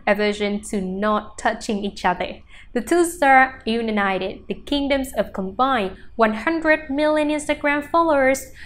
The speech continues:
to form an Shyamala empire, one that isn't easily toppled. Fans of the couple on social media have said that, despite the rumors that the two have split,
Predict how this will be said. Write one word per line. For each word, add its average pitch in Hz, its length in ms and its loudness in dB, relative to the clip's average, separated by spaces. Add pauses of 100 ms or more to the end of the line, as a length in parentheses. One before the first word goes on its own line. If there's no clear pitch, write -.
(160)
to 233 160 -4
form 269 400 0
an 196 140 -2
Shyamala 294 720 2
empire, 208 760 0 (220)
one 269 320 2
that 247 420 2
isn't 233 540 -2
easily 202 540 -2
toppled. - 560 -6 (1300)
Fans 359 220 4
of 330 80 -4
the - 80 -6
couple 233 340 0
on 202 220 -4
social 294 280 -2
media 302 400 0 (200)
have 269 200 0
said 254 300 2
that, 202 240 -2 (240)
despite 240 380 2
the 226 100 0
rumors 294 460 0
that 202 140 4
the 196 80 -2
two 233 280 -4
have 214 220 -2
split, - 500 0